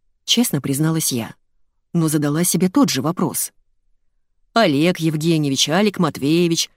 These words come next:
Фик Иванович, Чёрт Сергеевич, Бубен Барабанович! Смысл какой его прятать?» фыркнул Коробок.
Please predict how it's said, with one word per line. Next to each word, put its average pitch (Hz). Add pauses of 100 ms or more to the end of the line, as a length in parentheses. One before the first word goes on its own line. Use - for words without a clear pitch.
(120)
Фик 285
Иванович, 180 (220)
Чёрт 302
Сергеевич, 190
Бубен 254
Барабанович! 220 (380)
Смысл 302
какой 202
его 156
прятать?» - (460)
фыркнул 165
Коробок. 175